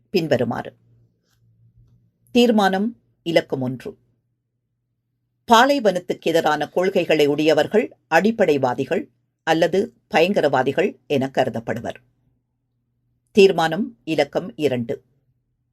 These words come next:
பாலைவனத்துக்கு எதிரான கருத்துகள் வெறும் அடிப்படைவாத சீற்றமாகவே கொள்ளப்படும். எடுத்துக்காட்டாக,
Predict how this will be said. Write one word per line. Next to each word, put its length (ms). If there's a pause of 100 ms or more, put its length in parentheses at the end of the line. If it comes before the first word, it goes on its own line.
(500)
பாலைவனத்துக்கு 720
எதிரான 360
கருத்துகள் 800
வெறும் 420
அடிப்படைவாத 760
சீற்றமாகவே 800
கொள்ளப்படும். 500 (920)
எடுத்துக்காட்டாக, 920